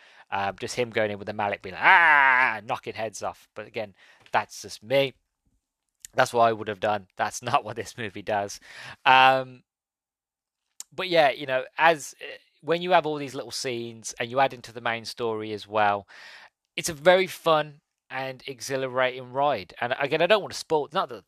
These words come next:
not that there is really much in the way of spoilers. Um, and again, there's not really much to spoil at the end either.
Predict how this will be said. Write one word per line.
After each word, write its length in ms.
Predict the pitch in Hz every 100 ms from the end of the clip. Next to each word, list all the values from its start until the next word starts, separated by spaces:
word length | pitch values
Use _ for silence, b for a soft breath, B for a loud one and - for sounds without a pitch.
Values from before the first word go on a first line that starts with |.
| _
not 160 | 131 104
that 100 | 92
there 100 | 101
is 100 | 95
really 180 | 98
much 220 | 98 101 -
in 40 |
the 60 | 104
way 120 | 104
of 80 | 101
spoilers. 560 | - 110 117 120 - - B B -
Um, 400 | 117 117 117 120 -
and 200 | 139 143
again, 220 | 147 139
there's 140 | 131 131
not 140 | 147
really 120 | 120
much 200 | 120 113
to 80 | 117
spoil 360 | - - 127 120
at 80 |
the 140 | 101 117
end 200 | 117 110
either. 400 | 123 110 104